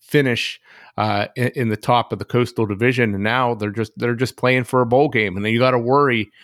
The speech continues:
uh, you know, with how high the expectations were at the beginning of the season, you know, you know, what do they have left? Are they, are they gonna be able to, to, you know, really get up for,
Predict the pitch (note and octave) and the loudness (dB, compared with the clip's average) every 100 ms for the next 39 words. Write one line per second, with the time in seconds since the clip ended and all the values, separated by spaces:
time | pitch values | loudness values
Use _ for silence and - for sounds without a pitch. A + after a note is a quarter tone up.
0 | - - G#2+ G#2 G2+ A2 G#2+ G2+ - A#2+ | -10 -2 0 0 -2 -4 -4 -4 -4 -2
1 | B2 A#2 A2+ - B2+ B2+ C3+ B2 B2+ - | 0 0 -2 -4 0 2 2 2 0 -2
2 | - A#2+ - B2+ B2 A#2+ A2 G2+ A2+ A2+ | -4 -4 0 0 0 -2 -6 -2 0 2
3 | G#2+ F#2+ _ - - - G2+ G#2+ A#2 A2 | 2 -2 _ -14 -12 -10 -8 -4 -2 -2
4 | G2+ F#2+ - B2+ B2 G#2 G2 F#2 G2 G2+ | -4 -6 -2 0 0 -2 -6 -6 -6 -6
5 | - F#2+ F2 B2 C#3 C#3+ A#2 A2 A2+ G#2+ | -8 -10 -6 -4 -2 0 0 0 0 -2
6 | - G#2+ F#2 - G2+ A#2+ A#2 C3 C3+ A#2 | -2 -4 -4 -8 -6 -4 0 0 0 0
7 | A#2+ A#2 G#2+ G#2 G2 F#2 _ - G2 F2+ | 0 0 0 -2 -4 -8 _ -8 -8 -8
8 | _ _ _ _ G#2 F#2+ F2 _ _ _ | _ _ _ _ -6 -6 -10 _ _ _
9 | _ G#2 B2+ D3 C#3 A#2+ B2+ B2+ - - | _ -2 2 4 4 2 0 0 -2 -6
10 | A#2+ A2 G#2+ | -2 0 0